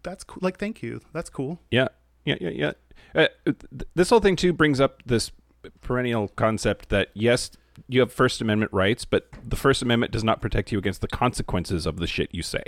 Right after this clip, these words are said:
Speaker 1: Exactly. Exactly. Why does he, it's like people would say, like, "Oh, he doesn't have to apologize." And it's like, he, he doesn't have to apologize. You're right.
Speaker 2: Yeah.
Speaker 1: But if he doesn't, we're still gonna think he's shitty. Like, yeah, I completely agree that, like,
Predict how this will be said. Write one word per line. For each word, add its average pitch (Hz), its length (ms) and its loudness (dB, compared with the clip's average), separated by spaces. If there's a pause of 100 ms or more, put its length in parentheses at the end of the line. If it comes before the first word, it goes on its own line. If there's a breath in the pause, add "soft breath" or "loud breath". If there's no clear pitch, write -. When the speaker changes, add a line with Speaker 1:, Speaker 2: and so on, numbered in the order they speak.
Speaker 1:
Exactly. 131 600 -2 (260 loud breath)
Exactly. 151 360 2
Why 156 180 4
does 180 140 0
he, 202 180 -2
it's 196 340 -6
like 185 160 2
people 214 260 0
would 175 120 4
say, 165 100 2
like, 151 160 0 (380 loud breath)
"Oh, 180 140 0
he 190 140 2
doesn't 185 200 4
have 160 160 4
to 160 100 2
apologize." 135 580 0
And 165 80 0
it's 156 120 -2
like, 180 260 -6
he, 160 240 -14
he - 160 -8
doesn't 170 360 -6
have 131 240 -2
to 123 120 -8
apologize. 135 540 -8
You're 175 80 4
right. 202 340 2 (160)
Speaker 2:
Yeah. 82 140 -4 (400)
Speaker 1:
But 156 640 2
if 147 100 -2
he 135 80 -8
doesn't, 151 520 2
we're 143 100 0
still 151 300 0
gonna 135 160 -2
think 135 160 -4
he's 120 100 -12
shitty. 165 380 2
Like, 175 200 4
yeah, 160 320 2
I 170 300 0
completely 202 400 2
agree 151 280 2
that, 147 200 0
like, 131 260 -4